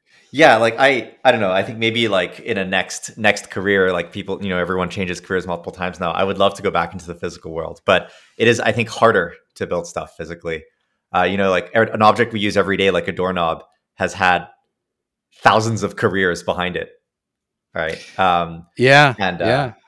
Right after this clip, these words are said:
Speaker 2: But I think that's
Speaker 1: so
Speaker 2: part of the point that we're talking about, though, right?
Speaker 1: Mm.
Speaker 2: Uh, in order to v-, establish some sort of presence, you're competing with something very real, which is physical infrastructure, and people, which is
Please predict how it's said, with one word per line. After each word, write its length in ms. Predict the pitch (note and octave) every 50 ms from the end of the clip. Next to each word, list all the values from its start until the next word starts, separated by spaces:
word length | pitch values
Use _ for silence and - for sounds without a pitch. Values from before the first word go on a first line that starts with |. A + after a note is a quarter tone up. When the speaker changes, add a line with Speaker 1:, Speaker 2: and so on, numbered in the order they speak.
| _ _ -
Speaker 2:
But 100 | D3 D3+
I 80 | D3+
think 180 | C#3+ E3+ F3+ E3
that's 200 | E3 D#3+ D#3+ E3+
Speaker 1:
so 60 | E3+
Speaker 2:
part 180 | - E3+ D#3+ D#3+
of 80 | C#3+
the 80 | C3+ B2
point 340 | - - D3 D3+ D#3 C3+ -
that 140 | A#2+ A#2
we're 80 | A2 A2+
talking 360 | - - C3 C#3+ - - A#2+
about, 300 | G#2 G2+ F#2 F2 - -
though, 160 | F#2+ F2+ F2
right? 320 | F2+ F2+ F#2 G2 G#2 A2 A2
Speaker 1:
Mm. 200 | G2 F2 E2+ E2+ _ -
Speaker 2:
Uh, 280 | G#2 G#2 G2+ G2+ G2+ F#2+
in 160 | - A#2 A2
order 180 | A2 A2+ A#2 A2+
to 160 | G#2+ - G#2+
v-, 100 | F#2+ G#2+ G#2+ - -
establish 440 | - - B2 A2 G#2 G2 G#2+ -
some 140 | - A2 G#2
sort 160 | - - G#2+
of 80 | G2 F2
presence, 720 | - - A#2 A2+ A2+ G#2+ G2+ G2 F#2 F2+ F2+ - - - - _ _ _ _ _ _ _ _ _ _ _ -
you're 140 | - A2+ -
competing 580 | - - A2+ - - - E3 F3+ F#3+ F3 D3 A#2+
with 100 | G#2+ -
something 380 | - D3 B2 - A#2 G#2 F#2+
very 300 | F#2 A#2 A#2+ A#2+ G#2+ F#2+
real, 400 | F2+ F#2+ G#2 G2+ F2 D#2+ - _ _
which 240 | - A#2+ G2+ - -
is 440 | G#2+ G#2 G2+ F#2 F2+ - - - _ _ _ _ _ _
physical 460 | - - A#2+ G#2 G#2+ G2+ - G2 F#2+
infrastructure, 760 | G2+ G#2 - A2 - - - - - - - - - A2 - _ _ _ _ _ _ _ _
and 380 | A2 G#2 G#2 G2+ F#2+ F#2 F#2 - _
people, 400 | - C#3+ C#3 - F#2 D#2+ E2+ - _ _
which 180 | - A2+ - -
is 280 | G#2 F#2+ F2 - -